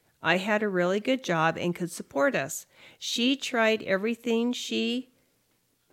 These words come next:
could to talk me out of marrying him. She even paid for us to go to a financial counselor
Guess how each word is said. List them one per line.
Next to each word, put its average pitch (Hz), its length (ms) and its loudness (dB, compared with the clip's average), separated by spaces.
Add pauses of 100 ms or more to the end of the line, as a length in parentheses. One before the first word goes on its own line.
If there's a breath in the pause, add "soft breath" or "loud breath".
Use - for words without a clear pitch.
(180)
could 170 500 4 (220)
to 208 120 -2
talk 190 420 2
me 214 180 0
out 165 240 0
of 175 180 -4
marrying 165 540 0
him. 147 320 -8 (400 soft breath)
She 226 320 2
even 285 220 4
paid 220 340 2
for - 220 -4
us 180 220 0
to 202 100 -4
go 180 180 2
to 175 180 -2
a 160 60 -2
financial 208 760 0
counselor 156 840 -4